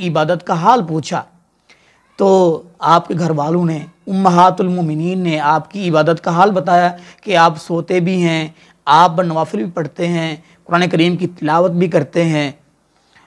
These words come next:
तो उन्होंने आप अलैहिस्सलातु वस्सलाम के बारे में फरमाया कि आप इतनी इबादत ज़्यादा करते हैं, हालांकि आप नबी हैं और हम तो आम इंसान।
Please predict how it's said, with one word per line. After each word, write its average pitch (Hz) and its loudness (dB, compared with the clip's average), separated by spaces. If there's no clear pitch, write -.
तो 220 4
उन्होंने 240 2
आप 190 4
अलैहिस्सलातु 185 0
वस्सलाम 175 -2
के 165 -4
बारे 165 0
में 160 -4
फरमाया 165 -2
कि - -6
आप 196 4
इतनी 247 -2
इबादत 196 2
ज़्यादा 175 4
करते 180 -2
हैं, 214 0
हालांकि 202 0
आप 226 6
नबी 220 2
हैं 180 -2
और 165 -4
हम 190 -2
तो 262 4
आम 233 4
इंसान। 190 0